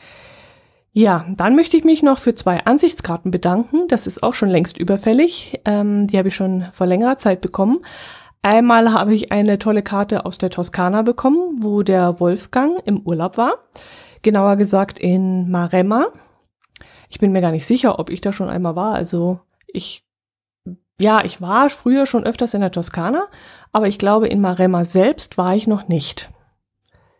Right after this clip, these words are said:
Nee, glaube ich nicht. Sonst würde ich mich noch dran erinnern. Also, nee. Wir waren damals dort in der Nähe, in Vinci. Aber in Maremma sind wir, glaube ich, nicht reingefahren. Wir sind damals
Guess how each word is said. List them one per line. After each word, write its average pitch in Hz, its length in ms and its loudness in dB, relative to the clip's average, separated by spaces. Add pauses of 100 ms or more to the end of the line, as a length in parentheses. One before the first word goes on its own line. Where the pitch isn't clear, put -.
(420)
Nee, 170 280 2
glaube 175 280 0
ich 139 160 -8
nicht. 139 200 -6
Sonst - 420 -4
würde 185 120 2
ich 180 80 -4
mich 180 160 2
noch 175 160 0
dran 160 180 -4
erinnern. 147 380 -2
Also, 151 360 -4 (140)
nee. 147 280 -4 (720)
Wir 196 160 2
waren 202 160 2
damals 202 420 0
dort 170 200 -2
in 180 100 -2
der 165 100 0
Nähe, 240 320 0
in 180 380 -4
Vinci. 247 400 2 (600)
Aber 196 520 0 (120)
in 190 100 -4
Maremma 202 460 0
sind 208 180 0
wir, 196 80 -2
glaube 190 220 -2
ich, 190 40 0
nicht 226 160 2
reingefahren. 226 440 2
Wir 202 80 -2
sind 202 180 0
damals 202 340 -2